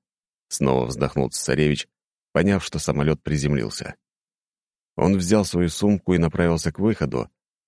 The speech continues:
но там его встретил подозрительно довольный с виду граф Булатов. «Ну что, готов?» Михаил жестом позвал Александра за собой. «Конечно, готов», —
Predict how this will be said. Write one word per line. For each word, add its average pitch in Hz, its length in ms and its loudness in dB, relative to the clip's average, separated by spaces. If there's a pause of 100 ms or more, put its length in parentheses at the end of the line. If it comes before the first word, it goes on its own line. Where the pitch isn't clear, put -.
(120)
но 76 220 0
там 131 220 0
его 123 200 2
встретил 110 440 0
подозрительно 104 720 0
довольный 92 480 2
с - 120 -8
виду 85 240 2
граф 76 320 -2
Булатов. 76 560 -2 (960)
«Ну 202 80 4
что, - 200 -2 (300)
готов?» 117 380 0 (600)
Михаил 73 380 2
жестом 76 380 0
позвал 71 320 0
Александра 69 480 -2
за 65 100 -6
собой. 65 400 -4 (920)
«Конечно, 110 380 2
готов», — 127 400 2